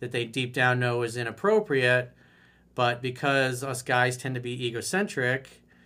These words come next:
especially when it comes to women, we don't wanna admit that we need help or that our approach is flawed. That's why,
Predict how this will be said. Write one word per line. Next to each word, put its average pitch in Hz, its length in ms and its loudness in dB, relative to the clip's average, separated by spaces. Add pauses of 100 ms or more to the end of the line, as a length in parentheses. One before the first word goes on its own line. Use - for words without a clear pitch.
(160)
especially 156 400 0
when 127 80 -4
it 123 100 -8
comes 120 320 -4
to 123 100 -10
women, 170 440 0
we 147 100 -2
don't 156 220 0
wanna 143 180 -2
admit 127 280 -6
that 120 100 -10
we 113 100 -8
need 113 160 -10
help 160 340 0
or 117 120 -6
that 113 180 -8
our 113 140 -6
approach 117 420 -8
is 104 100 -12
flawed. 120 520 -8 (840)
That's 127 200 -8
why, 123 500 4